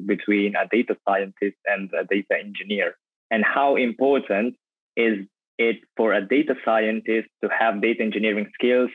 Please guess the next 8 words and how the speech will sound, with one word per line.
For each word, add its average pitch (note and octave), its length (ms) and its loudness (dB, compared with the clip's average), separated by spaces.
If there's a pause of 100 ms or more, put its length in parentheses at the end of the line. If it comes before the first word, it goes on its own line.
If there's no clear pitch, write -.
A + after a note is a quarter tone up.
(100)
and G2+ 160 -4
vice G#2+ 160 2 (120)
versa? A2 300 0
And G2+ 280 -4
this A2+ 180 0 (200)
is, A2+ 260 0 (640)
uh, G#2 340 2
because G#2 400 -2